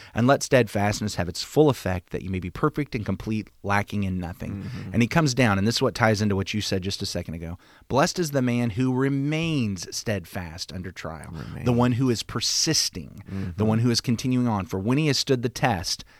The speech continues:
Speaker 1: he will receive the crown of life, which God has promised to those who love him." We need to keep loving him. We need to keep persisting. We need to keep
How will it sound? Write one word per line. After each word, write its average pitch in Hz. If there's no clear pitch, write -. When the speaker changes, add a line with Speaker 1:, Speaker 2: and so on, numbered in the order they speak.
Speaker 1:
he 127
will 110
receive 95
the 92
crown 107
of 101
life, 85
which -
God 131
has 90
promised 104
to 87
those 101
who 92
love 87
him." 85
We 82
need 104
to 110
keep 123
loving 123
him. 127
We 104
need 110
to 110
keep -
persisting. 110
We 95
need 101
to 101
keep -